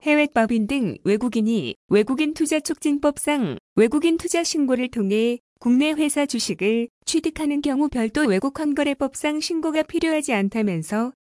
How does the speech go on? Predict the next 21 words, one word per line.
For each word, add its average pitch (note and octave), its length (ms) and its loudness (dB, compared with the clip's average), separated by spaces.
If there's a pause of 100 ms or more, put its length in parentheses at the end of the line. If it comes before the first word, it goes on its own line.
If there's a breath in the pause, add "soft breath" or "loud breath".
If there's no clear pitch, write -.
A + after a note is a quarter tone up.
(140)
외국 A3 340 2
헌거래법상 C#4+ 840 -2
신고가 C4 400 0
필요하더라도 C4 840 -2 (160)
우리나라 D4+ 460 4
외국 A#3 400 2
헌거래 C#4 380 2
법령에서는 G#3+ 880 -2 (240)
주식을 C4+ 400 0
취득하는 D4+ 580 -2
자에게 A#3 580 -2 (180)
신고 C4 400 2
의무를 A3 400 2
부여하고 B3+ 460 0
있을 A3+ 280 -4 (100)
뿐 A#3+ 360 -2 (200)
양도인에게는 A3+ 960 0 (140)
신고 C4+ 420 2
의무를 A3 420 2
부여하지 C#4+ 460 0
않으므로 G#3 600 0